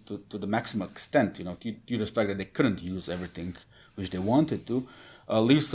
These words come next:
leaves us, uh, the researchers, a lot of, you know, area to, to do, but it also, uh, is a very important thing for local prosecution, uh, prosecutors in Bosnia to use it, which they unfortunately,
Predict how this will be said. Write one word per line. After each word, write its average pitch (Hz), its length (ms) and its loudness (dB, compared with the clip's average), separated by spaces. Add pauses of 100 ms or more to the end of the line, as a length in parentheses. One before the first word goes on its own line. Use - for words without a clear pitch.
(120)
leaves 143 420 2
us, 160 380 0
uh, 98 680 0
the 98 120 -4
researchers, 170 680 4
a 92 60 0
lot 110 280 8
of, - 160 4 (420)
you 90 140 -4
know, 76 240 -6 (160)
area 123 260 4
to, - 260 -8
to 98 200 -8
do, 127 100 6
but 160 140 6
it 151 100 6
also, 180 640 4 (100)
uh, 117 200 2
is 113 360 0
a 117 80 0
very 131 400 2 (440)
important 131 500 6
thing 151 140 6
for 113 240 2
local 139 500 6
prosecution, 104 1160 -4
uh, 98 280 -2
prosecutors 127 640 2
in 120 100 6
Bosnia 95 600 2 (100)
to 120 80 -2
use 98 320 -2
it, 80 180 -6
which 110 160 -2
they 113 240 4
unfortunately, 135 640 4